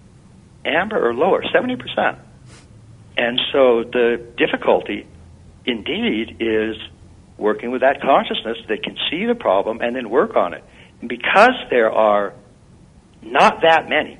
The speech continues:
on balance, that can see the problem, then it's simply If history is any lesson, gonna get worse before it gets better. And that means worse for humans. I know a bunch of viruses and beetles and bugs are gonna have a fine day,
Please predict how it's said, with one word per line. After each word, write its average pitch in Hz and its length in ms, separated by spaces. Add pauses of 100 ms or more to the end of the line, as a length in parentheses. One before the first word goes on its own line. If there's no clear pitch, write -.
(220)
on 107 160
balance, 120 440 (180)
that - 380
can 107 220
see 202 120
the 214 100
problem, 82 340 (580)
then 117 240
it's 120 160 (220)
simply 147 540 (320)
If 117 100
history 175 400
is 156 100
any 190 200
lesson, 160 460 (360)
gonna 123 260
get 123 440
worse 135 420 (800)
before 113 380
it 120 80
gets 135 160
better. 147 340 (380)
And 98 100
that 120 140
means 123 180
worse 135 320
for 104 80
humans. - 440 (1120)
I 110 120
know 123 120
a 107 60
bunch 131 280
of 92 180 (640)
viruses 123 440
and 101 240
beetles 120 440
and 95 160
bugs 151 280
are 107 40
gonna 95 220
have 90 160
a 90 60
fine 82 300
day, - 240